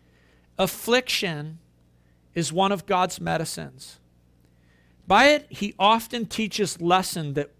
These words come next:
lessons which would not be learned in any other way. By it, he often draws souls away from sin and the world which would otherwise have perished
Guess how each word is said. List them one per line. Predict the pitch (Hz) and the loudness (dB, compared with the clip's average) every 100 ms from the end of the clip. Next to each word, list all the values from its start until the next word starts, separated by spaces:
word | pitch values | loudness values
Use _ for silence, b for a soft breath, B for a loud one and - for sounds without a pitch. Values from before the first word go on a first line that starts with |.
| - | -4
lessons | 170 175 - 170 151 | 2 2 2 -8 -6
which | 147 139 - | -8 -8 -4
would | 147 135 | -4 -2
not | 156 180 | -2 -2
be | - | -4
learned | 185 151 151 143 | -4 -4 -4 -4
in | 139 - | -6 -8
any | 143 156 | -8 -8
other | 139 139 139 | -4 -4 -4
way. | 123 127 120 127 - _ b b b b b b b b | -4 -6 -6 -12 -18 _ b b b b b b b b
By | 127 208 220 262 | -2 4 6 6
it, | 214 202 180 _ b b | 6 2 -2 _ b b
he | - 208 | -8 -2
often | 196 247 247 294 254 | 4 4 2 -6 -2
draws | 233 226 220 | 2 2 2
souls | - 226 233 247 220 | 2 6 6 6 2
away | 170 180 | 0 2
from | 226 240 226 | 2 -2 -6
sin | - 214 220 226 226 | -4 -2 0 -2 -4
and | 196 202 | -6 0
the | 190 | 0
world | 151 175 185 170 | 2 2 2 0
which | 151 - 156 | -4 -4 -4
would | 147 - | -2 0
otherwise | 170 190 175 180 180 | 0 0 0 0 -2
have | - 151 - | -8 -10 -8
perished | - 139 120 - | -2 -2 -2 -10